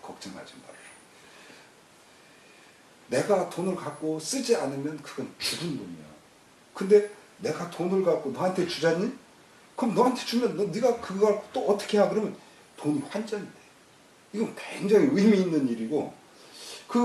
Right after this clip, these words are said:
어, 그리고 이제 제가 걔한테 얘기는 안 했지만, 걔가 지금,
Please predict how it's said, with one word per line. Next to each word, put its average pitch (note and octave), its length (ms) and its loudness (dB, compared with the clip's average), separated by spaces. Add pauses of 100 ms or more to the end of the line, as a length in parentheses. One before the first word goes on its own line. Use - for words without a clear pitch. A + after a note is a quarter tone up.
(360)
어, D#3+ 180 -2
그리고 D#3+ 240 -2
이제 C3+ 280 -2
제가 C3+ 280 -4
걔한테 B2 360 -6
얘기는 A2+ 300 -4
안 F#2+ 140 -8
했지만, A#2 380 -12 (1600)
걔가 D#3+ 260 2
지금, C3+ 460 -6